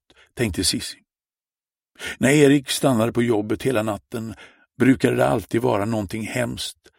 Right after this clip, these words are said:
eller brådskande som hade hänt. Hon hoppades att det hade blivit ett lyckligt slut på historien med den saknade kvinnan,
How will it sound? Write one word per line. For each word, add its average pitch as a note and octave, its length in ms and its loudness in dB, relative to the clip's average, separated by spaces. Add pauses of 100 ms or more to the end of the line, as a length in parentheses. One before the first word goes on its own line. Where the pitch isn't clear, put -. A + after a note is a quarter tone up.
(380)
eller C3 420 4
brådskande G2+ 800 -2 (420)
som A2+ 200 4
hade G#2+ 160 0
hänt. G#2+ 260 -8 (1400)
Hon B2+ 140 6
hoppades B2+ 540 4
att A2 140 0
det C3 80 -2
hade A#2 160 0
blivit A#2 400 -4
ett G2+ 140 -6
lyckligt C3+ 460 -4
slut - 380 -4
på A2+ 100 -2
historien G2+ 760 -4 (260)
med A2+ 100 0
den G#2+ 100 4
saknade G#2 500 0
kvinnan, F#2 580 -8